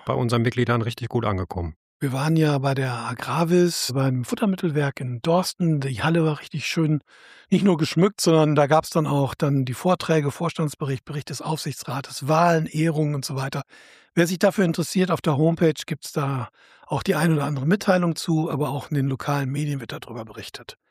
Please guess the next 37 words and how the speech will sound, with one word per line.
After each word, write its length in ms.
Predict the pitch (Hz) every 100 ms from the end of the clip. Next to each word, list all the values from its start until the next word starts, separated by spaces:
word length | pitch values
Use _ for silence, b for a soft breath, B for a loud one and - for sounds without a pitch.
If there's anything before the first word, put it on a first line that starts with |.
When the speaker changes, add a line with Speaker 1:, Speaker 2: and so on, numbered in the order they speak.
| _ _ _ _ _
Speaker 2:
In 180 | 160 147
den 200 | 120 123
nicht 280 | 208 262 214
lokalen 420 | 175 170 147 143
Medien, 340 | 143 120 117
sondern 300 | 117 135 131
in 100 | 135
den 140 | 123 127
überregionalen 680 | 196 208 160 147 143 139 135
Medien 320 | 151 151 147
spielt 240 | - 160
natürlich 480 | 147 131 147 143 - - b b b b
ganz 220 | - 196 -
andere 280 | 190 196
Themen 340 | 208 190 185 185
eine 240 | 165 170
Rolle, 640 | 147 165 165 165 160 151 -
unter 300 | - 185 196
anderem 440 | 165 160 151 151 151
die 120 | 139
Situation 920 | 135 143 143 131 - 147 143 147 143 B B B B -
rund 160 | 170 185
um 120 | 143
die 80 | 135
Straße 320 | - 147 -
von 160 | 120
Hormus 400 | 139 165 226 -
und 500 | - 202 202 - - -
natürlich 480 | 190 - 180 180 -
auch 140 | 170
das, 220 | - 165 180
was 120 | 156
bei 140 | 185
den 100 | 190
Notenbanken 560 | 208 247 127 160 262 113
gerade 300 | - - -
passiert. 460 | 135 - - -